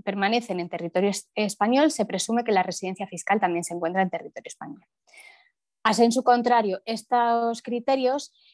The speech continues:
eh, se pueden romper en la medida que tengamos una carga de la prueba, como puede ser el certificado de residencia fiscal en otro país, en este caso en Singapur,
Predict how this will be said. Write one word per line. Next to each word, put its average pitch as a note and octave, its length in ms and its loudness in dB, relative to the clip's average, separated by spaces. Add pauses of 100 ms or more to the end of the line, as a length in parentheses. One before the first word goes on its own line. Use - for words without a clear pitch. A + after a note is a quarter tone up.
(240)
eh, F#3+ 800 -4
se F#3+ 200 -4
pueden G#3+ 1080 2
romper A3+ 640 6
en A3 80 -2
la G3 100 0
medida G3+ 340 -2
que A3+ 100 -8
tengamos A#3 720 -4 (180)
una A3+ 200 -4
carga A3+ 280 2
de A3 80 0
la A3 160 0
prueba, B3+ 340 0
como G3 240 -10
puede G#3 240 -6
ser B3 340 -2
el G#3+ 140 -8
certificado G#3 800 2
de B3+ 200 6
residencia F#3+ 520 -4
fiscal A3+ 360 0
en G3+ 120 -4
otro F3+ 180 -6
país, B3 400 0
en F#3 100 -4
este F3+ 200 -10
caso - 200 -4
en F#3+ 60 -4
Singapur, G#3+ 560 4